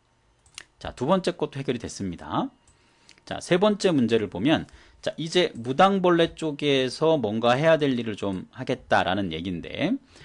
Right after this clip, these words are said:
자, 무당벌레 쪽에 가보면 다음과 같은 코드를 하겠다라고 했고, 자, 여기도 뭐 프로젝트가 시작될 때 뭔가 그 해야 될 내용이 아마 있는가 봐요. 자, 기본적으로 보이게 한다 그랬고, 방향은 영 도 방향입니다.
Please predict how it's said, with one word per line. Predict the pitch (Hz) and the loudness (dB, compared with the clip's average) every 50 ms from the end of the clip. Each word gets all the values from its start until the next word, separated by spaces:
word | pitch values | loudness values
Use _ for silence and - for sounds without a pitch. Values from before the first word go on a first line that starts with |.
| - - _ _ | -20 -20 _ _
자, | - 95 | -4 -4
무당벌레 | - 98 120 156 170 170 160 165 156 151 151 147 | -4 0 0 2 2 2 2 2 2 2 2 2
쪽에 | - 143 135 127 135 131 123 | -2 -4 0 2 0 0 0
가보면 | - 101 85 101 98 101 101 101 - | -2 -4 -2 -2 -2 -2 -2 -4 -4
다음과 | - 82 92 98 107 107 | -2 -2 -2 0 0 0
같은 | 104 98 - 104 101 | -2 -2 -2 -6 -8
코드를 | - - 92 85 98 104 110 | -8 -10 -8 -8 -6 -6 -6
하겠다라고 | 110 107 98 - - 98 85 85 80 82 | -6 -6 -8 -2 -2 -2 -2 -2 -4 -6
했고, | 80 80 - _ - 147 180 214 254 277 - - - - - - - _ - | -10 -10 -10 _ 2 4 4 4 4 2 -6 -18 -20 -20 -18 -18 -18 _ -10
자, | - 95 80 82 | -8 -6 -4 -2
여기도 | 98 113 127 156 147 156 156 151 151 139 120 | -2 -2 -4 -6 0 2 4 6 6 6 4
뭐 | 110 107 101 | 2 -2 -4
프로젝트가 | - - 190 202 208 208 208 - 185 170 175 | -2 0 0 2 2 2 0 -2 -2 -2 0
시작될 | 165 - - - - 185 185 - _ _ _ 160 151 147 143 139 143 _ _ _ | -2 -2 -2 0 0 0 0 -2 _ _ _ 0 2 2 2 -2 -4 _ _ _
때 | - 135 135 127 | 0 2 2 2
뭔가 | 117 101 98 107 101 104 98 92 85 - | 2 0 -2 0 2 4 4 4 2 -2
그 | - 76 71 - - | -10 -10 -10 -10 -2
해야 | - 185 196 190 | 4 4 4 6
될 | 180 175 117 | 4 2 0
내용이 | 92 92 92 98 98 92 | 0 -2 -2 -2 -2 -2
아마 | 90 85 | -4 -4
있는가 | 82 87 95 98 90 85 85 - | -6 -6 -6 -6 -6 -8 -10 -10
봐요. | - - 90 143 143 - - _ - - - - _ _ | -8 -4 -2 -2 -2 -2 -4 _ -20 -20 -20 -20 _ _
자, | - - | -14 -12
기본적으로 | - - 123 135 160 165 160 156 156 147 147 143 139 143 135 | -6 -4 0 2 2 2 2 0 0 0 0 0 0 0 0
보이게 | - - 180 135 156 175 185 175 175 | 0 0 2 2 2 0 -2 0 0
한다 | 160 151 143 135 117 - | 0 2 0 0 -2 -2
그랬고, | - 80 - - _ - 58 58 87 120 170 240 254 - _ _ _ _ _ _ _ _ | -4 -10 -10 -10 _ -14 -10 -6 -6 -4 -4 -4 -6 -8 _ _ _ _ _ _ _ _
방향은 | - - 113 113 123 135 135 131 135 151 170 185 196 208 226 _ _ _ - - | -10 -6 -2 0 2 2 4 4 4 2 2 2 0 -4 -8 _ _ _ -14 -8
영 | 104 101 98 104 113 120 127 135 131 | -4 -4 -2 -2 -2 -2 -2 0 4
도 | 165 175 190 | 6 6 6
방향입니다. | 170 123 98 95 92 85 78 76 82 - - - - | 4 2 -2 -4 -4 -6 -8 -10 -12 -14 -18 -20 -20